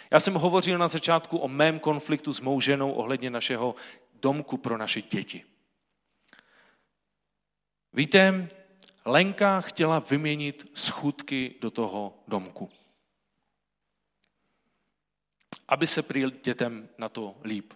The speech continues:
lezlo. Tečka. To, co já jsem slyšel,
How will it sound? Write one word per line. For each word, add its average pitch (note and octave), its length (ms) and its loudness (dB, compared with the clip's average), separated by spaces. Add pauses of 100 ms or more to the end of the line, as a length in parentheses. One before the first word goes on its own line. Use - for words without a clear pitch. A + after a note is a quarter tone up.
lezlo. F#2 340 -6 (2500)
Tečka. - 460 -6 (1800)
To, - 120 -8
co - 120 -2
já B2 200 8
jsem G#3 240 4
slyšel, C3 720 -4